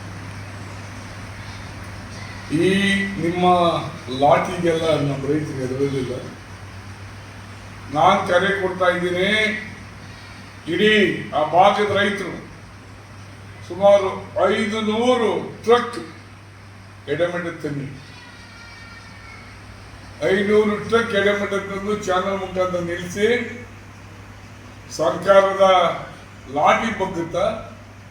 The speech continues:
ರೈತರ ಎಡೆಮಟ್ಟೆ ಮುಗಿಯುತ್ತಾ ನೋಡೋಣ. ಈ ಹೋರಾಟದಲ್ಲಿ ರೈತ ಗೆಲ್ತಾನೆ, ಲಾಠಿ ಗೆಲ್ಲಕ್ಕೆ ಸಾಧ್ಯ ಇಲ್ಲ. ಈ ಲಾಠಿಗೆಲ್ಲ ನಮ್ಮ ರೈತರಿಗೆ ಎದುರೋದಿಲ್ಲ. ಎಡೆಮಟ್ಟೆ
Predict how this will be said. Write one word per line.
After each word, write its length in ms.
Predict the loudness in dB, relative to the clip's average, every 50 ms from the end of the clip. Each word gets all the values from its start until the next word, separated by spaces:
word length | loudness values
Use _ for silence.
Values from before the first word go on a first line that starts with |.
| -20 -20 -18 -16 -12 -10 -8 -4 0
ರೈತರ 340 | 0 0 0 0 -2 -2 0 0 0 2
ಎಡೆಮಟ್ಟೆ 400 | 4 4 4 4 2 2 2 0 0 0
ಮುಗಿಯುತ್ತಾ 460 | -4 -4 -4 -6 -4 -2 -2 0 0 -2 -4 -6 -10 -14 -16 -18 -20 -20 -20 -14 -10 -4
ನೋಡೋಣ. 320 | -2 0 2 2 2 0 0 0 -2
ಈ 40 | -2 0 0
ಹೋರಾಟದಲ್ಲಿ 680 | 0 0 0 0 -2 -2 -2 -4 -2 -2 -2 -4 -4 -6 -10 -14 -16 -18 -18 -16 -14 -10 0 4
ರೈತ 280 | 6 6 6 6 2 0 0 0 0
ಗೆಲ್ತಾನೆ, 460 | 0 -2 -2 -4 -6 -8 -8 -8 -8 -10 -12 -14 -16 -20 -20 -20 -20 -10 -2
ಲಾಠಿ 280 | 0 0 0 0 -4 -6 -6
ಗೆಲ್ಲಕ್ಕೆ 300 | -6 -6 -6 -6 -10 -8 -4
ಸಾಧ್ಯ 340 | -2 -2 -2 -2 -4 -4 -4 -4
ಇಲ್ಲ. 100 | -6 -10 -12 -14 -18 -20 -20 -18 -18 -16 -16 -16 -18 -20 -20 -20 -20 -20 -20 -20 -18 -18 -18 -18 -18 -20 -20 -16 -12 -8
ಈ 40 | -8 -4 2 4
ಲಾಠಿಗೆಲ್ಲ 560 | 4 4 4 2 0 4 4 4 4 4 2 2 0 -2
ನಮ್ಮ 120 | -4 -4 -2 -2
ರೈತರಿಗೆ 360 | -2 -2 -2 -4 -4 -2 -2 -2
ಎದುರೋದಿಲ್ಲ. 440 | 0 0 -2 -2 -2 -2 0 2 2 2 2 -2 -8 -14 -16 -16 -18 -18 -18 -18 -20 -20 -20 -20 -20 -20 -20 -18 -20 -20 -20 -20 -18 -18 -18 -18 -18 -14 -6 0 2 4
ಎಡೆಮಟ್ಟೆ 460 | 6 6 6 6 4 0 0 0